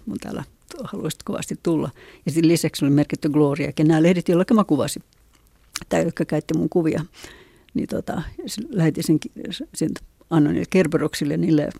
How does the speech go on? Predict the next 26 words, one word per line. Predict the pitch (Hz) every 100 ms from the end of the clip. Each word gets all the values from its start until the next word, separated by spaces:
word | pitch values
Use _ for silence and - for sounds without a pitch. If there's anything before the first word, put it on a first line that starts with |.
| - - - -
isoille | 294 - 165 143 - 302 262 - 165
patukkaäijille | 170 165 - - 170 156 147 147
siinä | - 170 147
sitten, | 180 165 151
että, | - 202
että | - 185 - - - _ 175
viekää | 160 151
tää | - 151
tonne | 160 151 156
lehdistöpäällikölle, | 170 160 147 - - - - - -
että, | - - 160
että | - -
mä | -
haluaisin | 180 196 156 180
tulla | - 170
sinne, | 147 151
niin | - - _ _ - _ _ _ -
lähes | 175 202 -
poikkeuksetta | 185 175 147 - - 151
ei | 165 165 156
edes | 151 -
kestänyt | 160 - 165
kuin | 185 -
pari | 170 147
minuuttia, | 143 151 - -
niin | 147